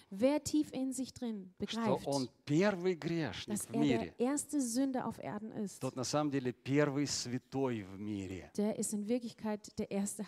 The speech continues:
Speaker 1: Heilige auf Erden.
Speaker 2: И, внимание, тот, кто внутри себя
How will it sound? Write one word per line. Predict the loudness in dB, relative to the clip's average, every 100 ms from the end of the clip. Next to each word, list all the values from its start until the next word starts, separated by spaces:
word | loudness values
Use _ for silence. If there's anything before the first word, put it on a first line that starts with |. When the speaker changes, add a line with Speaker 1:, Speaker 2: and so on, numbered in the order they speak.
| -8
Speaker 1:
Heilige | -8 -6 -6 -8
auf | -8
Erden. | -10 -10 -12 -4
Speaker 2:
И, | 0 0
внимание, | 0 0 4 4 4 0
тот, | 0 -4
кто | 0 0
внутри | 2 2 2 2
себя | 2 -2 4 6 6 2